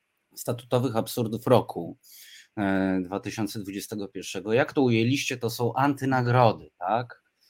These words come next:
E, za co je przyznajecie? Może po-, pokażemy w ogóle tę nagrodę, bo, e, przyznam się, p-, podkradłem wam z Facebooka, e, screena, bo ta nagroda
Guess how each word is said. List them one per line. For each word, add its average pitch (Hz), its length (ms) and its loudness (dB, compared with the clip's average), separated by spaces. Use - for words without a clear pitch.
E, 110 500 4
za 131 180 -2
co 180 120 -2
je 156 140 6
przyznajecie? 131 640 4
Może 120 240 -2
po-, 143 140 -8
pokażemy 147 560 2
w 110 60 -2
ogóle 101 220 -2
tę 107 120 -10
nagrodę, 98 440 -4
bo, 98 260 -12
e, 101 220 -10
przyznam 117 380 -4
się, 107 140 -12
p-, - 220 -14
podkradłem 120 540 -2
wam 101 180 -2
z - 120 -14
Facebooka, 104 640 0
e, 107 160 2
screena, 135 460 6
bo 104 100 2
ta 117 120 0
nagroda 113 580 6